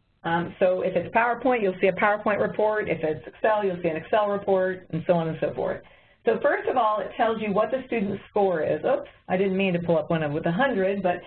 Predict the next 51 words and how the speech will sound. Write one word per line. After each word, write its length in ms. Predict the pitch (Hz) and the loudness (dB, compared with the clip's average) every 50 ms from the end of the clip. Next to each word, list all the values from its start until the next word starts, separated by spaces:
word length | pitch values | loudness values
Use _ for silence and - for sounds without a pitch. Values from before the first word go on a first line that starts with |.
| - - - - - _ _ _ | -18 -20 -20 -20 -20 _ _ _
if 160 | - 339 494 554 | 0 0 2 2
I 160 | 523 - 370 370 | 0 0 0 0
had 240 | 349 247 240 220 214 | 0 0 0 0 0
any 180 | 202 196 190 | 0 0 0
wrong, 640 | 175 175 175 170 156 151 151 160 185 214 285 320 - _ _ _ _ _ _ | 2 2 0 0 0 0 -2 -2 -2 -4 -4 -6 -8 _ _ _ _ _ _
it 120 | - 247 254 | 0 2 2
would 160 | 277 269 262 | 2 0 0
have 120 | - 208 | 0 0
given 240 | 254 254 269 277 277 | 0 2 2 0 0
me 100 | 262 247 | 0 0
a 120 | 214 196 180 165 160 | 0 0 0 -2 0
red 280 | 165 180 190 202 254 277 - - | 0 2 2 2 0 -2 0 0
X, 320 | - 175 170 180 - - - - - - - _ _ _ _ _ _ | 0 0 0 -2 -6 -10 -14 -18 -20 -20 -20 _ _ _ _ _ _
and 160 | - 208 208 202 | 0 0 2 0
it 100 | - - | 0 0
would 140 | 220 208 | 0 0
have, 180 | - - 190 - - | 0 -2 -2 -2 -2
um, 340 | - 190 185 185 175 - - _ _ _ - | 0 0 0 0 -2 -4 -8 _ _ _ 0
I 80 | 190 196 - - | 0 0 2 0
could 80 | 262 | 0
have 120 | 254 247 - | 0 2 2
gotten 280 | 247 220 208 202 208 196 - | 2 2 2 -2 -4 -2 0
some, 260 | 202 185 185 175 170 | 0 0 2 0 0
um, 460 | 175 175 175 160 160 160 165 165 180 - _ _ _ _ _ _ | 0 0 0 -2 -2 -4 -6 -8 -10 -12 _ _ _ _ _ _
like, 180 | - 185 - - | 0 0 2 2
partial 400 | - - 277 254 247 240 220 196 196 - - | 0 0 0 0 2 0 0 0 0 -4 -2
credit. 340 | - 220 208 185 - 135 147 | 0 0 0 0 0 0 0
Maybe 220 | 180 202 226 233 269 | 0 0 2 2 0
I 100 | 262 254 | 0 0
just 200 | 226 247 240 - | -2 -6 -4 -4
didn't 300 | 254 240 226 202 185 - | -2 -2 0 -2 0 0
bold 320 | 196 180 190 214 214 190 | 2 2 2 0 0 -2
the 60 | 202 | -4
contents, 600 | 202 - 190 190 247 294 - - 156 - - - - - - | -2 -2 -2 -2 -2 -4 -4 -6 -6 -6 -8 -10 -12 -2 0
so 220 | 180 170 170 170 165 | 2 2 2 0 0
maybe 240 | 175 180 185 190 214 | 0 0 0 2 0
I 80 | 196 | 0
got 140 | 185 185 180 | 2 0 0
a 100 | 190 180 165 | 0 0 0
zero 240 | 180 196 202 196 190 190 | 0 2 2 0 0 -2
for 80 | 175 | -2
that, 280 | 170 185 190 196 180 - | 0 0 0 0 -2 -2
but 120 | - 180 | 0 0
I 80 | 175 170 | 0 0
got 280 | 170 175 170 170 - - | 0 0 0 0 0 0
all 120 | 180 180 180 | -2 0 0
the 100 | 175 156 | 0 0
rest 260 | 170 175 180 175 - | 0 -2 -2 -4 -6
of 80 | 156 | -8
the 60 | 160 160 | -8 -6
points 360 | - - 170 160 165 156 | -4 -4 -4 -4 -4 -6